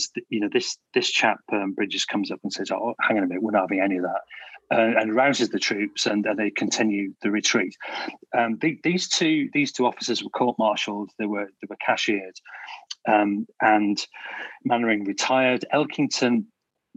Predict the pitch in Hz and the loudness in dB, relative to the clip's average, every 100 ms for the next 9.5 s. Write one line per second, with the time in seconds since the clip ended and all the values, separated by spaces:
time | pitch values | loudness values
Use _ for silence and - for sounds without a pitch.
0 | - - 147 151 165 151 135 123 120 - | -8 0 0 0 0 2 2 2 0 2
1 | 123 117 110 113 110 117 113 110 - 120 | 2 2 0 0 0 2 0 0 0 0
2 | 120 - 170 160 135 113 113 127 120 107 | 0 0 0 0 0 2 2 2 0 -4
3 | - 104 101 98 98 135 123 113 104 - | -4 -4 -2 -4 0 2 2 2 0 -4
4 | - 110 98 - - - _ _ - - | -6 -4 -6 -8 -20 -20 _ _ -2 2
5 | 104 101 107 - 98 - 104 - - - | 2 2 -4 -4 -6 -4 -4 0 0 2
6 | 110 104 101 98 104 139 117 113 - 101 | 2 2 2 0 -2 0 2 0 -2 -2
7 | 98 98 - - 110 101 98 98 - - | -2 -4 -8 -2 0 2 -2 -6 -12 -20
8 | _ 117 104 120 113 104 107 101 - 104 | _ -2 4 4 2 0 0 0 0 0
9 | 98 92 92 92 | 0 -2 -4 -8